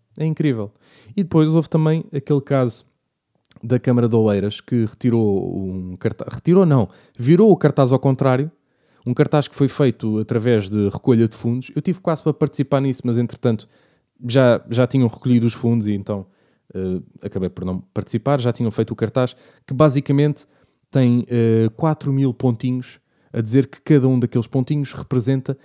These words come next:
as, as crianças violadas, eh, pelos padres, sacerdotes, et cetera, eh, às mãos da Igreja Católica. Portanto, e-, essa imagem já estava a ser divulgada, as pessoas decidiram fazer cartazes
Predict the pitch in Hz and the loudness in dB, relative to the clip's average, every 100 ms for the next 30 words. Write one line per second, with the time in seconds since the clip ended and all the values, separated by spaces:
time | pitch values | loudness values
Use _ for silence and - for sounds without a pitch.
0 | _ - 127 113 113 120 117 - 131 135 | _ -4 -4 -4 -8 -8 -8 -4 -2 0
1 | 139 - 127 107 139 123 131 127 120 117 | -2 -2 -4 -2 -4 0 0 0 -2 -6
2 | - _ _ - 107 104 104 101 101 101 | -12 _ _ -8 -2 -2 0 -2 -2 -4
3 | 101 98 98 - 107 95 92 90 - - | -4 -6 -10 -4 -4 -2 -6 -8 -10 -16
4 | _ 120 120 107 98 - 104 98 104 101 | _ 2 2 0 -6 -10 -8 -6 -6 -2
5 | 113 - - _ 113 107 - 123 110 113 | -2 -2 -10 _ -8 -6 -2 -2 -2 -4
6 | 113 _ _ - 104 101 104 - 117 117 | -10 _ _ -8 -2 0 0 -2 -4 0
7 | 123 117 - _ - 107 113 110 110 101 | 0 -2 -6 _ -12 -2 -2 0 -2 -2
8 | 101 - 73 76 - 80 _ _ _ - | -4 -6 -8 -10 -12 -14 _ _ _ -20
9 | _ - 110 - _ - 143 135 - 143 | _ -4 -2 -4 _ -2 -2 -2 -2 0
10 | 147 - 147 143 127 110 107 120 117 - | 2 2 2 2 2 2 -2 -4 -4 -4
11 | 113 107 - 101 110 123 135 160 170 160 | -4 -4 -6 -8 -6 -4 0 0 0 -4
12 | 175 _ _ _ - 127 - 151 131 - | -10 _ _ _ -14 -12 -4 -2 -2 -4
13 | 165 165 151 131 139 139 143 131 147 123 | -2 0 0 -2 -2 -2 -2 -2 2 0
14 | 101 - | 0 -8